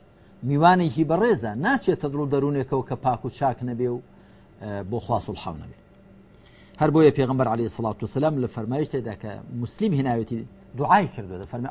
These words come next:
«اللهم آت نفسي تقواها وزكها أنت خير من زكاها أنت وليها ومولاها.» خوایە، تەقوا بە نەفسم ببەخشە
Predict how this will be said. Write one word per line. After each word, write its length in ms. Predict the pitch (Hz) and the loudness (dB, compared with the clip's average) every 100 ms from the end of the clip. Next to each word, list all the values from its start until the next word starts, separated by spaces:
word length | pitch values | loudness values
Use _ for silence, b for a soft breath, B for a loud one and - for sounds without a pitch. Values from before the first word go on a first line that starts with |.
| 135 | 0
«اللهم 360 | 135 135 151 | 2 0 0
آت 360 | 147 170 175 170 | -4 -4 -6 -8
نفسي 320 | 165 - 170 | -10 -10 -10
تقواها 600 | - 131 143 107 - - - - B B B B | -8 -6 -2 -2 -2 -10 -16 -20 B B B B
وزكها 680 | 135 151 214 214 190 165 180 | 0 4 4 2 4 4 4
أنت 160 | 143 | 0
خير 320 | 165 214 220 147 | -2 0 0 0
من 160 | 131 | -2
زكاها 640 | 110 113 - 120 98 110 131 | -2 -6 -2 -2 -2 -4 -6
أنت 160 | 113 | -6
وليها 640 | 113 113 147 196 135 95 101 | -4 -4 -4 -4 -4 -4 -6
ومولاها.» 480 | 92 85 90 120 - | -6 -8 -10 -12 -8
خوایە، 300 | - 160 110 101 B B - | 0 2 2 -6 B B -4
تەقوا 280 | 147 - 202 | 0 4 4
بە 60 | 135 123 | 4 -4
نەفسم 240 | - 110 104 | -6 -8 -6
ببەخشە 360 | 98 - - | -8 -10 -12